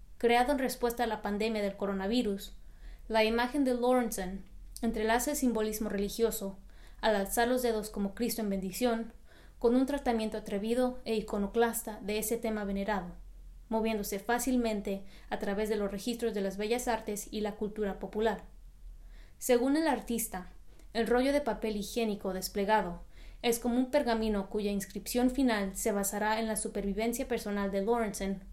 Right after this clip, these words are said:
o su muerte a raíz de la pandemia. "Leerá una de dos cosas", afirma el artista. "O vivo, sobreviví al covid diecinueve dos mil veinte, o me muero".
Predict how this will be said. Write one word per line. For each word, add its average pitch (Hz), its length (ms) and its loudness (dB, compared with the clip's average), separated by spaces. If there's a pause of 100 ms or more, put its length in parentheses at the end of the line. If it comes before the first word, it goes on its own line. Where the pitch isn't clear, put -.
(140)
o 226 100 0
su 233 160 2
muerte 220 360 0
a 202 40 0
raíz 190 300 -4
de 180 80 -4
la 180 120 -6
pandemia. 196 460 -2 (960)
"Leerá 220 500 4
una 285 240 6
de 254 120 4
dos 220 240 2
cosas", 202 440 0
afirma 208 360 -4
el 196 80 -2
artista. 196 560 -6 (760)
"O 208 200 0
vivo, 220 380 4 (640)
sobreviví 214 600 2
al 269 140 -2
covid 226 280 0
diecinueve 220 720 0 (160)
dos 202 180 -4
mil 208 140 0
veinte, 185 380 -2 (600)
o 233 420 4
me 226 140 2
muero". 226 360 4